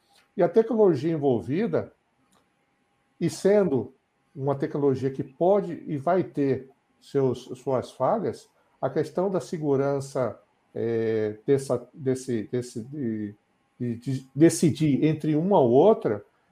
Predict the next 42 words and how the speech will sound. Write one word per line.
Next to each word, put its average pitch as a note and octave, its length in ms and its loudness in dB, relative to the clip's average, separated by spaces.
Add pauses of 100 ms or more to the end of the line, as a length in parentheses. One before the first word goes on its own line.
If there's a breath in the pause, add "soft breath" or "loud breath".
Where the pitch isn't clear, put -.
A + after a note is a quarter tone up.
(180)
é C#3+ 60 0
uma D#3 120 4
decisão E3+ 360 0
que E3+ 60 -12
tá F#3 100 0
sendo F3+ 220 -2
muito F#3 240 -4
difícil F3 760 -4 (440)
e, B3+ 180 2
é B3+ 80 4
claro, B2+ 540 2
como, D3 200 -4
conforme D3 500 0
o C#3+ 60 4
Libânio B2+ 360 -2
falou, C3 540 -2 (340)
existe F#3+ 360 -4
também F#3 500 0 (320)
a E3 80 -2
que-, E3 120 -6
a F#3 320 0
questão F3+ 400 -4
de, F#3 240 -6
da D#3 220 2
briga F3+ 360 2
pelo G3+ 220 0
mercado. D#3 640 0 (460)
Uma F#3+ 220 2
vai E3 140 2
dizer C#3+ 280 -4
que D3+ 60 0
é C#3 40 0
melhor B2+ 300 0
que - 80 -6
a D#3+ 60 4
outra, D3+ 640 2 (180)
vai C3 100 -2
ter C3+ 140 -2
interesses C3+ 720 -2 (120)
políticos, D#3 580 -4
interesses C3 440 -2
comerciais, C#3 1000 -2